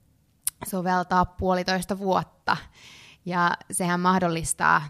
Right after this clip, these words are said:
tosiaan sitten muun muassa just terveysdatan, ää, toissijaisen käytön, jos tietyt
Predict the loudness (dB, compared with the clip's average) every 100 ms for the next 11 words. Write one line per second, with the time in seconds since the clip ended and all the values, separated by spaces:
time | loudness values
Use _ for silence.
0 | -10 -8 -6 -4 -4 -6 -6 -8 -6 -4
1 | -4 -2 -4 -2 0 0 0 -4 -8 -6
2 | -8 -8 -14 -20 -12 -8 -8 -6 -6 -6
3 | -8 -8 -10 -10 -10 -4 -2 -2 -4 -8
4 | -10 -10 -12 -20 -20 -20 -20 -20 _ _
5 | -8 -4 -2 -2 -4 -6